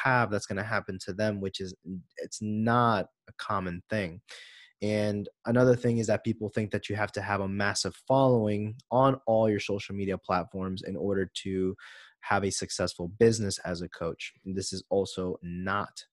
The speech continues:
true. Um, but I would even stay, even go further,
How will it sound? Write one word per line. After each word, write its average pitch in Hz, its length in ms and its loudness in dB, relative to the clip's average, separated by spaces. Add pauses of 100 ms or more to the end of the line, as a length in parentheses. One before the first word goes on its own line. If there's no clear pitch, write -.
true. - 400 -10 (600)
Um, 92 500 0 (480)
but 139 280 6 (500)
I 127 80 8
would 135 160 8
even 127 200 6
stay, 113 340 4
even 104 520 2
go 104 160 2
further, 107 720 6